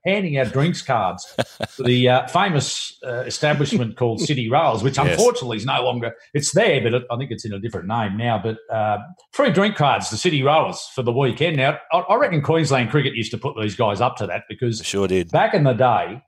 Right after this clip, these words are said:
Speaker 1: that was a red flag. Yeah, it was just right, the red flag to the bull. Free drinks cards in a, in a, in a well-known establishment in Brisbane.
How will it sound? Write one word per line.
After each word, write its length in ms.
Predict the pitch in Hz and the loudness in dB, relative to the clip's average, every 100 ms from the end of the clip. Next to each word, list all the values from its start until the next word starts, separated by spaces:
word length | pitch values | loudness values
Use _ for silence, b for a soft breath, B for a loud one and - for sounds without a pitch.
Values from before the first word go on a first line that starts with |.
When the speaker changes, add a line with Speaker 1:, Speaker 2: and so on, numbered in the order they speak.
| - | -2
Speaker 1:
that 120 | 143 | 0
was 120 | 120 | 2
a 60 | 113 | 2
red 200 | 120 - | 2 2
flag. 360 | 123 110 98 107 | 2 2 -2 -10
Yeah, 220 | 131 90 - _ 90 101 127 | -6 -6 -8 _ -20 -10 -6
it 260 | 127 127 | -4 -2
was 140 | 120 113 | 0 2
just 160 | 110 | 2
right, 220 | 107 98 95 104 | 2 0 -6 -8
the 100 | 101 | -2
red 220 | 98 92 | -2 0
flag 240 | 107 101 | 0 2
to 80 | 92 | 0
the 80 | 87 | -4
bull. 240 | 113 101 | 0 0
Free 260 | - 147 113 | 2 2 2
drinks 280 | 110 113 - | 2 2 0
cards 360 | 107 95 104 - - _ _ | 0 0 0 -6 -16 _ _
in 80 | 104 | -6
a, 120 | 101 - | -6 -6
in 100 | 104 | -4
a, 120 | 95 98 _ - | -4 -8 _ -12
in 100 | 101 | -4
a 60 | |
well-known 500 | 104 101 104 95 92 - _ 107 | 2 4 4 2 -2 -6 _ -10
establishment 580 | - 104 101 92 101 | -2 -2 -2 -4 -4
in 60 | 92 | 0
Brisbane. 340 | 117 110 110 | 2 4 2